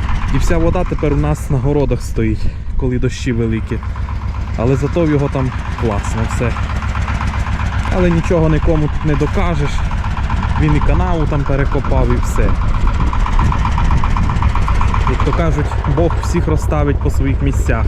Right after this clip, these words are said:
Так що працюємо,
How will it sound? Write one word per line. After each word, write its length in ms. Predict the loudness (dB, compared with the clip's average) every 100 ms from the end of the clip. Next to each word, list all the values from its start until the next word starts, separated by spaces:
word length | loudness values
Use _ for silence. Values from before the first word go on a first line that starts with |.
| 0 0 0 0 0 0 0 0 0 0 0 0 0 0 0 0
Так 160 | 0 0
що 280 | 2 2 2 0 -2 -2 0 0 0 2
працюємо, 680 | 2 2 2 2 2 2 2